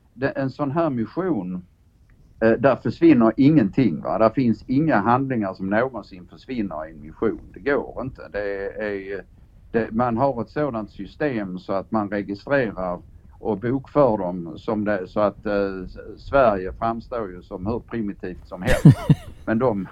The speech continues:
Speaker 1: <laughs> det är, det är en ofantlig byråkrati, va, i,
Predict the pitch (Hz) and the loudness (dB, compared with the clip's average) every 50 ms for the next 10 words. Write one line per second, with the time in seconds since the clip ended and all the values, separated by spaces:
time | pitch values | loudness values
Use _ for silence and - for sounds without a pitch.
0 | - - - 110 - 110 113 - - - - - - 214 226 185 - 113 110 - | -12 -12 -10 -10 -8 -8 -10 -10 -10 -14 -18 -16 -12 -10 -8 -4 -2 -2 -2 -2
1 | - 131 - - 131 123 120 120 127 127 131 123 - 139 143 117 101 - - 113 | -2 -6 -4 -2 -2 0 0 0 -2 -4 -4 0 2 2 2 2 0 -4 -6 -8
2 | 95 98 107 104 95 95 92 - - 90 90 - 131 120 104 85 78 78 78 78 | -6 -4 -4 -4 -4 -6 -10 -8 -8 -10 -8 -6 -4 -4 -4 -6 -8 -14 -14 -10
3 | 82 90 92 95 92 92 92 87 | -10 -8 -8 -8 -8 -8 -8 -10